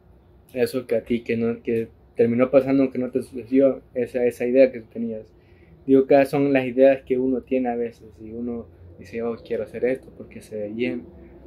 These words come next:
Y muchas veces pasa que, digamos, yo he tenido invitados que me gustaría haber tenido en el show, y por alguna razón alguna, por el tiempo, nunca se pudo tenerlos en el show. Pero como dijiste tú, no es, no es, ¿cómo se llama?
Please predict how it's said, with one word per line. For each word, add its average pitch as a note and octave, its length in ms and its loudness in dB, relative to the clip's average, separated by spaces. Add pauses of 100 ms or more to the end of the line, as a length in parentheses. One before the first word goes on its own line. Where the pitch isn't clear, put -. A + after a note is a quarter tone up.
(520)
Y C3 120 6
muchas C#3 320 4
veces D3+ 240 2
pasa D3+ 320 -2
que, B2+ 440 0
digamos, C3 440 -6 (320)
yo C3 160 2
he - 20 2
tenido C3 240 0
invitados B2 440 -2
que - 120 -14
me A2 140 -6
gustaría B2 480 -2
haber B2 240 0
tenido A#2+ 260 -8
en A#2 80 -6
el A2+ 60 -14
show, C3+ 360 -2 (920)
y B2 220 0
por A#2+ 160 0
alguna B2+ 320 4
razón C3 340 2
alguna, B2 400 -4
por A#2 140 -8
el G#2 140 -8
tiempo, B2 320 -6
nunca A#2 280 -12
se - 140 -14
pudo A2+ 520 -6 (380)
tenerlos B2+ 480 0
en A2+ 100 -10
el G#2+ 60 -12
show. - 260 -10 (800)
Pero B2+ 280 6
como B2+ 220 0
dijiste B2+ 360 0 (100)
tú, C#3+ 140 2
no B2+ 220 -2
es, B2 320 -8 (100)
no B2 220 -4
es, B2+ 160 -2
¿cómo C3 300 -4
se A#2+ 140 -6
llama? A#2 380 -4